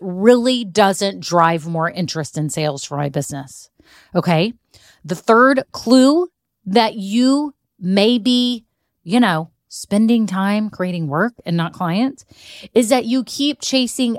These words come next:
every new product or service offering that you could add. You start trying to add a million different offerings. People,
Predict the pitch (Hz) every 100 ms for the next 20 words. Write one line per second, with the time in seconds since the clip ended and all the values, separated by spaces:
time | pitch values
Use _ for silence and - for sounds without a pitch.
0 | - 214 214 226 233 226 208 202 180 -
1 | 185 180 196 - 190 - 180 170 170 -
2 | 170 - 165 165 160 170 165 185 202 -
3 | 214 190 151 - _ _ - 240 277 -
4 | 285 285 311 - 311 330 330 294 - 269
5 | 269 240 - 254 247 262 277 285 269 277
6 | 233 240 226 233 226 - - 202 208 -
7 | 175 143 143 - - _ - - _ _
8 | - 196 190 214 254